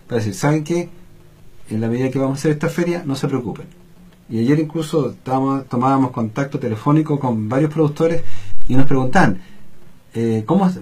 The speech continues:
cómo lo van a hacer con el puesto?". Nosotros decimos, "Mire, ¿sabe qué? La Asociación de Consumidores va a tener el puesto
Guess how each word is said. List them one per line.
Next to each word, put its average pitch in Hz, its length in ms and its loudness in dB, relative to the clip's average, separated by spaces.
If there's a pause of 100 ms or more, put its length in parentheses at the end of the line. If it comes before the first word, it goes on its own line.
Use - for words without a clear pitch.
(180)
cómo 202 220 -4
lo 180 80 2
van 170 100 2
a 160 40 -2
hacer 185 180 -2
con 165 160 -2
el 147 80 -2
puesto?". - 320 -6 (380)
Nosotros 175 320 -6
decimos, 175 220 -4
"Mire, 113 120 -2
¿sabe 170 260 -2
qué? 202 180 -10 (360)
La 120 100 -6
Asociación 139 340 -4
de 156 80 -2
Consumidores 151 640 -2 (600)
va 123 60 0
a 123 60 0
tener 131 340 -2 (640)
el 113 160 -4
puesto 156 500 0